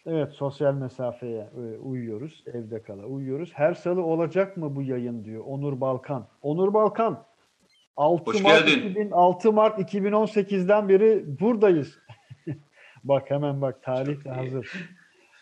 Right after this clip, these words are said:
Speaker 1: Ee, efendim, "Eğer böyle olacaksa öngörülen gibi değil de başka bir dünya bizi bekliyor."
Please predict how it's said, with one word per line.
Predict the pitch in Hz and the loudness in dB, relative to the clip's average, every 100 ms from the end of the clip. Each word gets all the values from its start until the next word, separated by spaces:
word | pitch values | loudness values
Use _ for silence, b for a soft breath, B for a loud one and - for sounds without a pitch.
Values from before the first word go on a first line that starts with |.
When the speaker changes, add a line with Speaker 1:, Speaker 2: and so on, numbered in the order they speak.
| B B - - | B B -18 -8
Speaker 1:
Ee, | 131 127 123 123 123 | -4 -2 -2 -4 -6
efendim, | 120 123 123 135 170 - | -6 -10 -8 -10 -12 -12
"Eğer | 143 139 160 160 156 | -4 0 0 -2 -2
böyle | 180 180 | 0 0
olacaksa | 160 156 151 180 180 - 160 185 | 0 -2 -2 -4 -4 0 2 2
öngörülen | 151 160 151 151 156 165 165 | -2 -2 -2 -2 0 -2 -2
gibi | 147 143 135 | -4 -4 -2
değil | 135 160 151 | -2 -2 -2
de | 156 | 0
başka | 139 139 175 156 | 2 0 -4 -6
bir | 135 | -4
dünya | 135 139 147 147 | -4 -2 0 -2
bizi | 131 123 | -4 -6
bekliyor." | 117 104 113 101 92 - | -6 -8 -10 -10 -10 -16